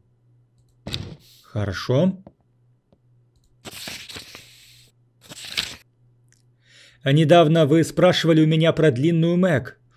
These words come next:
Увы, я ничем не могу вам помочь. Однако советую посетить аббатство Колдер, настоящий кладезь знаний об этой местности.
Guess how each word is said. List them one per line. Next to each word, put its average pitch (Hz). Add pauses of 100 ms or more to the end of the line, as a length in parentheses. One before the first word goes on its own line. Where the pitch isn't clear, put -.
(160)
Увы, 202
я 165
ничем 165
не 147
могу 135
вам 143
помочь. 147 (300)
Однако 190
советую 208
посетить 196
аббатство 190
Колдер, 147 (360)
настоящий 175
кладезь 156
знаний 165
об 135
этой 143
местности. 143